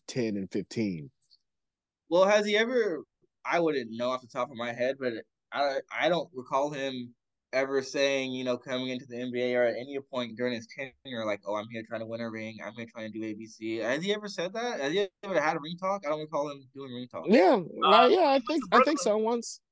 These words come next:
Speaker 3: When he went to Brooklyn, he had that ring talk, but
Speaker 1: Yeah,
Speaker 3: then
Speaker 1: yeah,
Speaker 3: he's
Speaker 1: yeah.
Speaker 3: like, "Man, this man Kyrie talking about the earth is flat and Sage in the locker room. I'm out."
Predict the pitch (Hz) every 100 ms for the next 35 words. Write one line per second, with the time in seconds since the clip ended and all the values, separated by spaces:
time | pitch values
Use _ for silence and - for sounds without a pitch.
0 | _ - 160 170 180 147 165 - 135 127
1 | 127 123 110 110 107 110 110 113 101 101
2 | - 92 85 - _ _ 214 190 135 113
3 | 117 127 135 117 117 110 - - - _
4 | _ 123 135 143 127 104 - 117 117 117
5 | 113 113 120 113 107 95 - 104 123 120
6 | 117 - 123 123 120 98 85 82 - 113
7 | 120 110 107 101 104 110 104 107 107 95
8 | 101 82